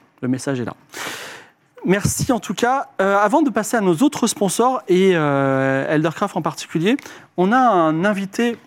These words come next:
particulier aujourd'hui. Donc, vous, J B Pianiste, que je ne remercie pas assez, parce qu'il est, il est dans le générique, mais, mais on le voit beaucoup, on voit ses biceps un peu musclés. Euh, aujourd'hui, j'ai beaucoup parlé avec lui, on a eu une discussion intense et vous ne pouvez pas savoir ce qui se passe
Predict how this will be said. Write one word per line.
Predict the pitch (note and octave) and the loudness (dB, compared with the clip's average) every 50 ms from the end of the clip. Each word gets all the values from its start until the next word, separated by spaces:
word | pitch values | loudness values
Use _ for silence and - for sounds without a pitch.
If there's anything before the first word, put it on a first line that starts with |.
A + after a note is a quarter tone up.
| _ _ - | _ _ -6
particulier | G3+ F#3+ - - - - - G#3 F#3+ G#3 | -6 -6 -6 -8 -18 -16 -12 -8 -4 -2
aujourd'hui. | G#3+ G3 D#3+ E3 D3 C#3+ D3 D#3+ G3 C#4 - _ _ - - - - _ _ _ _ _ - D3 | -2 -2 -2 -4 -6 -6 -6 -6 -6 -6 -6 _ _ -20 -20 -20 -20 _ _ _ _ _ -8 -4
Donc, | C#3 F3+ E3+ - F#3 - - D4+ D3 | -2 -2 -2 -4 -6 -14 -14 -14 -12
vous, | - F3 E3+ E3 D#3+ D3+ C#3+ C#3+ D#3 | -8 -6 -2 0 0 0 0 0 -2
J | D#3+ C#3 E3+ | -2 -2 0
B | B3+ C4 | 0 0
Pianiste, | - G#3+ G3 A3+ B3+ - | 0 0 0 0 -2 -4
que | - F#3 | -2 -4
je | D#3 D#3+ | -2 -2
ne | D#3+ D#3+ | 0 0
remercie | F3 F3+ G3 G#3+ F#3+ - - F#3 | 0 0 0 -2 -2 -4 -8 -8
pas | D3+ - A3 | -2 0 0
assez, | G#3 F#3+ E3 - - D#3 D3 - - _ _ _ _ _ _ _ _ _ | 0 0 -2 -4 -6 -6 -6 -6 -10 _ _ _ _ _ _ _ _ _
parce | - - | -20 -14
qu'il | - - D#3+ D3+ | -6 -2 0 2
est, | D3+ D#3 D#3+ D#3+ | 2 2 2 2
il | E3 | 2
est | F3+ | 2
dans | F#3+ F#3+ | 2 2
le | F3 | 0
générique, | D#3+ F3+ F3 F3+ F3 E3 F3+ G#3 G#3 - - | 2 2 2 2 2 2 0 0 -2 -6 -8
mais, | D#3+ D#3 E3 | -4 -4 -2
mais | G3+ A3+ | 0 0
on | B3+ | 0
le | A#3 | 2
voit | G#3+ A#3+ | 2 0
beaucoup, | G#3 F#3+ A3+ G3 - B3 A#3 | 0 0 -2 -2 0 0 2
on | F3 | 2
voit | D#3 G3 | 2 0
ses | F3 - F#3 | 0 0 -2
biceps | D#3+ F3 E3 - G#3 G3+ - - | -2 -2 -2 -2 -2 -2 -2 -2
un | D#3 C#3 | -6 -4
peu | - D#3 | -2 -2
musclés. | D3+ E3+ D#3+ - - F#3 F3+ F#3 F#3 F#3 F#3 F3+ | -2 -2 -2 -4 -2 0 2 4 4 4 4 2
Euh, | D#3+ C#3 C3+ C3 C3 - - - - - - - | 2 2 2 0 -2 -6 -12 -20 -20 -20 -8 -2
aujourd'hui, | - E3+ D#3+ F3 E3 G#3+ | 0 0 2 2 2 2
j'ai | G3 F#3+ F3+ | 2 2 0
beaucoup | D3 F#3 G3+ - B3+ | 0 0 0 0 0
parlé | G3+ A3 F3+ F3+ | 2 2 2 2
avec | F#3 F3+ - - | 0 0 -2 -2
lui, | G3 G#3+ | -2 0
on | G#3 F3+ | 2 2
a | |
eu | D3+ D3+ | 2 2
une | D#3 D3+ C#3+ | 2 0 -2
discussion | C3+ C#3 D#3 D3+ - E3 D3 - F#3+ F#3 | -4 -4 -8 -6 -6 -4 -2 0 0 0
intense | F3+ - G#3 G#3+ G3 - - | 2 0 0 -2 -2 -4 -4
et | D#3 D3+ | -4 -4
vous | C#3 C3+ | -4 -4
ne | C#3+ | -2
pouvez | D3+ D#3 | 0 0
pas | D3 F3+ F#3 | 0 0 -4
savoir | - - G3 F3+ F3+ E3+ | -2 -2 0 0 0 -2
ce | - - | -4 -10
qui | - D3+ | -14 -10
se | - | -6
passe | - F3 F3 F3 - - - | -4 -4 -4 -4 -6 -10 -10